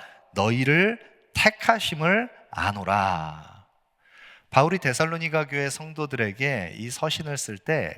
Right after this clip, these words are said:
그 서신의 인사말에, 그 서두에 하나님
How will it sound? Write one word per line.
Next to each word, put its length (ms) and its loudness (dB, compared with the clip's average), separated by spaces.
그 100 -12
서신의 540 -4
인사말에, 760 -6
그 100 -8
서두에 640 -2
하나님 800 2